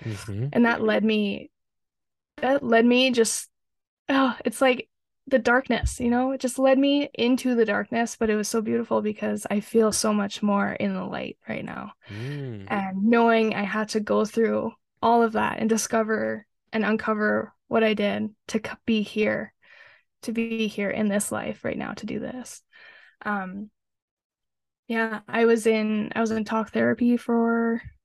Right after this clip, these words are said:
Speaker 2: yeah, but that same amount of time, I think, yeah, four years, still seeing the same counselor.
Speaker 1: Mm-hmm.
Speaker 2: Um, we went through a lot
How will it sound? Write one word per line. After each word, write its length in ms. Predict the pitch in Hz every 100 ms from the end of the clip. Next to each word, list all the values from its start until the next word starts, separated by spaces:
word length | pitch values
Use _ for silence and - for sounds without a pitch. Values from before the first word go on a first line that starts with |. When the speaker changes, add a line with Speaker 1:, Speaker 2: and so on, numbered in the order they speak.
| _ _ _ _
Speaker 2:
yeah, 200 | 247 233 - -
but 200 | 233 -
that 200 | 220 -
same 340 | - 233 233
amount 200 | 226 226
of 60 | 220
time, 600 | 226 226 226 226 226 233 - _ _ _ _ -
I 20 |
think, 240 | 214 220 - - -
yeah, 160 | 208
four 240 | - 233 233
years, 320 | 233 226 233
still 260 | - 233
seeing 260 | 220 226 220
the 60 | 214
same 200 | 202 208
counselor. 520 | 202 202 - 214 226 - - - - -
Speaker 1:
Mm-hmm. 200 | 113 -
Speaker 2:
Um, 600 | 233 226 220 214 202 - -
we 600 | 233 240 254 254 262 254 - _ _ _ _ _ _ _ _ _ -
went 260 | 247 262
through 200 | 269 269
a 20 |
lot 380 | 254 247 240 -